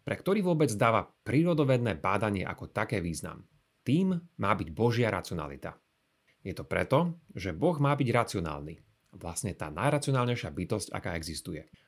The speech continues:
A táto jeho racionalita sa potom odzrkadľuje aj vo svete, ktorý stvoril.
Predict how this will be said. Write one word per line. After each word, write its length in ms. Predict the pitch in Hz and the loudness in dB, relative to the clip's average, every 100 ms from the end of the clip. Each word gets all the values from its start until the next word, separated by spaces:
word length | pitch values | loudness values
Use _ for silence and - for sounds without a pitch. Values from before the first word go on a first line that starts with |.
| _ _ | _ _
A 80 | - | -8
táto 400 | - 147 175 202 | -2 2 4 4
jeho 80 | 151 | 4
racionalita 800 | 95 - 135 131 127 123 117 107 | 4 4 4 4 4 4 2 0
sa 80 | - - | -8 -6
potom 240 | 98 76 - | -6 -4 0
odzrkadľuje 640 | 113 131 123 120 107 104 | 2 2 2 2 0 0
aj 100 | - 73 | -4 -6
vo 80 | 76 | -6
svete, 480 | - 113 143 131 - | 0 2 4 2 -2
ktorý 320 | - - 92 | -12 -4 -2
stvoril. 560 | 90 - 82 73 82 | -2 -4 -6 -6 -10